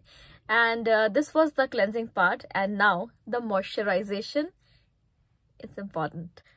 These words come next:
I'm enjoying this Y S L serum. This is really nice. It feels like that, um, water mixed with oil, and that too in a very lightweight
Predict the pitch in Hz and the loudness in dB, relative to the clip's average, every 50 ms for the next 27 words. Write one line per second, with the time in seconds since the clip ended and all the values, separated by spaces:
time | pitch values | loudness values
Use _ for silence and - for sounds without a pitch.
0 | - _ _ - 226 233 240 233 233 233 214 277 247 233 240 277 311 294 254 247 | -20 _ _ 0 2 2 2 0 -2 2 4 6 6 6 6 4 2 2 2 0
1 | 247 247 247 - - - - - - 196 214 202 202 220 226 - - 220 196 185 | 0 0 -2 -6 -8 -10 -12 -8 -2 2 2 2 2 2 -2 -2 0 2 2 2
2 | 185 196 220 - _ _ _ _ _ _ _ _ - - - 247 240 240 202 175 | 2 0 -4 -8 _ _ _ _ _ _ _ _ -16 -14 -12 -10 -8 -4 -4 -2
3 | 143 151 185 190 - - 220 226 - 247 240 - - 214 226 220 247 269 233 185 | -2 -4 -6 -10 -8 -6 -6 -6 -6 -8 -10 -8 -2 0 0 0 0 0 -2 -2
4 | 160 147 156 208 233 - - - _ - - - - - - _ - - 240 - | -2 -2 -2 -4 -6 -8 -14 -20 _ -20 -20 -20 -20 -20 -20 _ -12 -12 -12 -8
5 | - - 277 285 330 320 302 - - 269 277 269 277 247 226 285 269 269 254 - | -6 -2 0 0 0 0 -2 -2 2 4 4 4 4 4 4 4 4 4 2 0
6 | - 262 240 220 208 196 190 208 202 180 175 - - - _ _ _ _ - 190 | 0 2 4 4 6 4 4 2 -2 -6 -10 -12 -16 -20 _ _ _ _ -14 -12
7 | 180 175 190 196 240 240 - 285 240 214 208 214 233 - - 226 226 247 - - | -4 0 2 2 2 2 2 2 2 2 2 -2 -6 -10 -8 -6 -6 -6 -6 -6
8 | - 247 233 - - - 190 185 180 185 220 277 294 285 - - - 180 196 202 | -6 -6 -6 -4 2 4 4 4 4 2 0 -2 -4 -6 -8 -8 -4 -2 -2 -2
9 | 208 202 185 - - 196 220 233 _ - - 262 254 262 - - 226 233 233 208 | -4 -6 -4 0 2 2 2 2 _ -6 -8 -6 -6 -6 -6 -6 -6 -6 -6 -8
10 | 190 185 - 196 202 214 240 254 254 262 247 - - - - - - - - _ | -6 -4 -2 0 0 0 -2 -6 -8 -8 -10 -12 -18 -20 -20 -20 -20 -20 -20 _
11 | _ - 208 208 214 220 226 240 269 294 294 - - 254 240 240 240 247 262 - | _ -4 -2 0 2 4 6 6 6 4 2 -2 -4 -2 2 2 2 2 0 -6
12 | - - - - | -10 -16 -16 -18